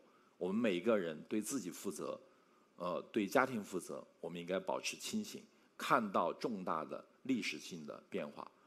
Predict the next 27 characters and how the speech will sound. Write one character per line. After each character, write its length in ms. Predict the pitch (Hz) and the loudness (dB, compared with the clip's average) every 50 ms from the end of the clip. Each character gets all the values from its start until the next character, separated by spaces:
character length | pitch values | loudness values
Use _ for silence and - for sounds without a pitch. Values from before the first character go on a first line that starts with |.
| - - | -4 0
而 100 | 92 104 | 2 4
这 100 | 101 151 | 6 6
样 80 | 151 | 6
的 80 | 135 127 | 6 6
变 160 | 110 127 120 | 4 4 4
化 200 | 104 107 92 76 | 4 4 0 0
在 160 | - - 117 | 2 2 2
我 160 | 107 90 80 76 | 2 2 0 -2
们 100 | 80 80 | -4 -2
这 80 | 120 | 0
一 100 | 113 104 | 0 2
代 140 | 90 92 87 | 2 2 0
人 220 | 73 71 73 73 - - - _ _ _ _ _ - | 0 -2 -4 -8 -10 -14 -20 _ _ _ _ _ -2
正 140 | - - 101 | 0 0 2
在 140 | 85 73 - | 2 0 -2
出 160 | - - - | -2 -6 -10
现。 180 | - - 71 - _ _ _ _ - - | -10 -10 -12 -14 _ _ _ _ -20 -4
这 140 | - - 139 | 2 2 4
就 60 | 120 | 4
是 100 | 113 131 | 4 2
我 100 | 123 107 | 0 0
们 80 | 85 87 | 0 -2
今 140 | 98 117 113 | -2 0 0
天 100 | 120 117 | 0 0
的 80 | 117 | 0
主 200 | 110 107 - 76 | -2 -2 -4 -10
题， 260 | 71 - - - 73 | -10 -10 -12 -12 -14